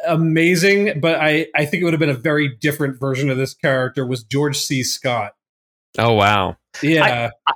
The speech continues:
Speaker 2: honestly, I could not see anybody but Lloyd Bridges playing this character 'cause he's just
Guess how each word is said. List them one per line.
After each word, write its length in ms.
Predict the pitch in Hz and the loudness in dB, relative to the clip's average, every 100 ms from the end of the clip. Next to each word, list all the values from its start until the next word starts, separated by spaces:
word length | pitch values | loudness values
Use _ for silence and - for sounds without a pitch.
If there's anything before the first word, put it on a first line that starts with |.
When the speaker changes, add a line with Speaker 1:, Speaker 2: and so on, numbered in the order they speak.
| 190 | 2
Speaker 2:
honestly, 480 | 214 240 214 214 - | 2 2 0 0 2
I 100 | 156 | 0
could 260 | - 220 165 | 2 0 4
not 220 | 160 160 | 4 4
see 260 | - 160 | 2 2
anybody 460 | 127 139 143 120 127 | 2 2 2 0 0
but 220 | 117 120 | 0 -2
Lloyd 260 | 113 120 104 | 0 -2 0
Bridges 240 | 120 110 | -2 -2
playing 720 | - - 123 120 123 120 110 | -4 -6 0 2 4 4 2
this 180 | 104 107 | 2 0
character 600 | - 113 113 107 - 98 | 0 2 4 2 0 -6
'cause 200 | - 127 143 | -4 -4 0
he's 240 | 143 110 | -2 -4
just 760 | 107 110 139 175 175 165 - | -6 -2 2 4 4 2 -4